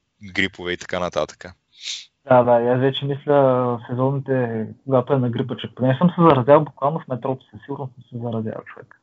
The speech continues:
Speaker 1: М.
Speaker 2: Поне, даже точно миналата година и тая година, като ходих на работа. Чувам някой да кашля там, беше близо до мене и два дни по-късно и аз почвам. В смисъл, и просто се сещаш, човек, ще в мамо стара. В смисъл, може да е било и някъде другаде, нали, но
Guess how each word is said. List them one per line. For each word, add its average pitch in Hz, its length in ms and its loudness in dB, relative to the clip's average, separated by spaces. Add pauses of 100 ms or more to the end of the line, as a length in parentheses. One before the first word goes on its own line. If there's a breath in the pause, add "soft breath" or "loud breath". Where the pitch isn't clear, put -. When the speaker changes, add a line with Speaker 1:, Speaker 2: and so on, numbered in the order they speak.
(120 loud breath)
Speaker 1:
М. 101 60 -6 (200 loud breath)
Speaker 2:
Поне, 123 200 2 (440)
даже 135 240 2
точно 131 280 0 (360)
миналата 135 380 -2
година 117 280 -4
и 120 80 -8
тая 113 200 0
година, 110 500 -2
като - 240 -20
ходих 110 260 -2
на 110 120 4
работа. 107 280 0 (800 loud breath)
Чувам 151 240 6
някой 139 260 6
да 120 140 2
кашля 120 320 0
там, 113 160 0
беше 110 340 -2
близо 107 140 -4
до 110 120 -6
мене 170 460 4
и 170 320 8
два 147 160 6
дни 139 140 -2
по-късно 135 400 -6
и 139 40 -2
аз 131 140 -6
почвам. 113 340 -10 (640 loud breath)
В - 40 -20
смисъл, 123 340 -4
и 151 580 0 (240)
просто 160 260 2
се - 200 -4
сещаш, 127 300 -4
човек, - 240 -12 (200)
ще 147 120 -8
в - 100 -14
мамо 113 220 -2
стара. 107 280 -12
В - 40 -18
смисъл, 156 200 -2
може 135 160 4
да 233 60 0
е 233 40 -2
било 233 160 -2
и 220 40 0
някъде 190 300 0
другаде, 151 260 2
нали, 107 200 -2
но 151 260 -2